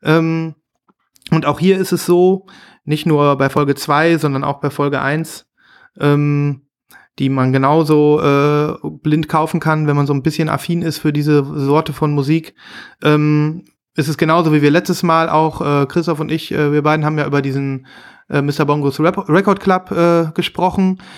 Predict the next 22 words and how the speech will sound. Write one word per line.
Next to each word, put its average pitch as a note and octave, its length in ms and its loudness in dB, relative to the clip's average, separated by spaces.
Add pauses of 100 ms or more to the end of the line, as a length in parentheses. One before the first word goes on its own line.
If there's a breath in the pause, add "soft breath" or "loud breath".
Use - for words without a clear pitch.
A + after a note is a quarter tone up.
(240 loud breath)
Also, D3+ 240 0
dass D#3 300 -4
man D3+ 100 2
mit D3+ 100 0
einem D3 220 -2
Sampler G3 520 0
wirklich, E3 520 -2
ähm, D3 560 -2
Bands F3 240 0
entdecken C#3+ 340 -4
kann A#2+ 300 -4
und C3 120 -8
eine C3+ 100 -6
musikalische C#3+ 680 -4
Ära D#3 260 2
so C3 80 0
ein B2+ 120 0
bisschen C3+ 260 -4
für C3+ 120 0
sich C3+ 180 -4
beleben D#3 380 2
kann D#3 400 -2